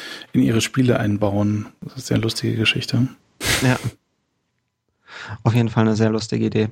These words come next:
Speaker 2: Ja, was wir leider ja nicht spielen konnten, war der Koop.
Speaker 1: Mhm.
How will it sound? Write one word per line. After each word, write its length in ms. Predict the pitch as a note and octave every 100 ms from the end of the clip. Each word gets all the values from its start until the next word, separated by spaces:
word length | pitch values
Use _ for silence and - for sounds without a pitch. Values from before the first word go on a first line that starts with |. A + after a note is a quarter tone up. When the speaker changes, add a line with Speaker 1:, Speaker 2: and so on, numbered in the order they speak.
| -
Speaker 2:
Ja, 200 | - A#2
was 160 | C3 -
wir 80 |
leider 260 | C3 C3 C#3
ja 120 | C3+
nicht 360 | C3+ C#3+ - -
spielen 300 | - - C#3+
konnten, 300 | C3+ C#3 -
war 80 | B2+
der 140 | A#2+
Koop. 440 | A#2+ C#3 D3 E3+ - - _ _ _
Speaker 1:
Mhm. 280 | A#2+ A2+ G#2+